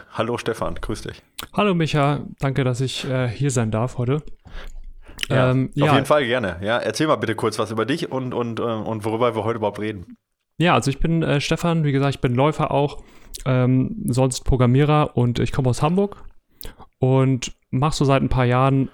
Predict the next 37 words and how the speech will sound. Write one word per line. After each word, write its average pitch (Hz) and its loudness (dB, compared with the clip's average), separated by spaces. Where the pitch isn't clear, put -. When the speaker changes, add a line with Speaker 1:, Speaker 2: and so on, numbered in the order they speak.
Speaker 2:
äh, 120 2
hier 131 2
und 131 2
da 127 4
mal 127 4
so 117 4
ein 117 2
kleines 123 2
Nebenprojekt. 135 2
Und, 123 4
ähm, 117 4
ja, 123 2
wenn 117 6
man 120 4
so 120 2
Laufen 123 4
als 120 0
Hobby 135 4
hat 135 0
und - -2
auch 120 0
gerne 127 2
programmiert, 123 0
versucht 123 0
man 120 4
das 123 0
natürlich 123 2
irgendwie 123 0
zusammenzubringen. 135 0
Und, 131 0
äh, 123 2
ja, 151 2
da 123 2
habe 139 0
ich - -2
vor 143 0
kurzem, 160 0